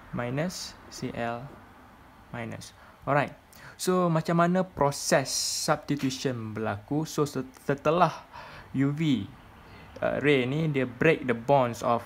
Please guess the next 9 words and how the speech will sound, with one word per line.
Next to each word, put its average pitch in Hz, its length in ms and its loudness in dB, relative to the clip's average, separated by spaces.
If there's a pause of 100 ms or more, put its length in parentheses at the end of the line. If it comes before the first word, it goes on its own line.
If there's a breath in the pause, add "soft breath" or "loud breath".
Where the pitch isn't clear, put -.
(180)
chlorine 131 400 0
gas 113 240 0
ni. 180 160 -2 (160)
So, 131 320 -2
chlorine 147 400 0
gas 131 240 -2
ni 147 160 -2
akan - 560 -2 (1400)
digantikan, 127 880 -2